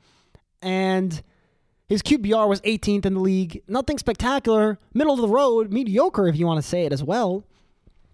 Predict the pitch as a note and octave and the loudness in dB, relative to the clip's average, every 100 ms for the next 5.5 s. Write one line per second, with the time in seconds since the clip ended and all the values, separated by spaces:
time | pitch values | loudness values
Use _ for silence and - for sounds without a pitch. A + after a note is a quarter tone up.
0 | _ _ - _ - _ - - C#4 C4 | _ _ -20 _ -20 _ 0 4 4 2
1 | - - - - _ F3 A#3+ A3+ - A#3+ | -4 -6 -12 -20 _ 0 2 2 -2 0
2 | C#4 - E3 A#3+ D#4+ C4 - - - - | -2 0 -2 2 2 0 -4 -8 -12 -16
3 | _ _ _ _ _ - G3+ G3 A#3+ A3+ | _ _ _ _ _ 0 2 2 0 -2
4 | - F#3+ A#3 A#3 G3+ F#3+ A3+ G#3+ - - | -2 2 2 4 2 4 4 2 0 -2
5 | G3+ G#3+ F3+ E3 | 0 2 2 0